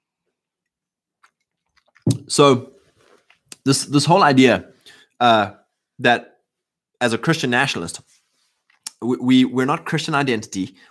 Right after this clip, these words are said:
we're not Zionists, uh, but at the same time,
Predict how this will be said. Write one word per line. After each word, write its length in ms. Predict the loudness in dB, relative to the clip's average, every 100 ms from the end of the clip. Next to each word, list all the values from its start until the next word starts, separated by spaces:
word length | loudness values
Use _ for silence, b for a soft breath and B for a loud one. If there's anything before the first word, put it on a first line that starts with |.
| -4
we're 100 | -2
not 340 | -2 -4 -8 -20 -8
Zionists, 720 | -2 -2 -2 -6 -8 -8 -14 -16 _ _ _ -4
uh, 240 | -2 -4 B B -2
but 80 |
at 120 | -2 0
the 60 |
same 240 | -2 -2 0
time, 360 | 0 0 -2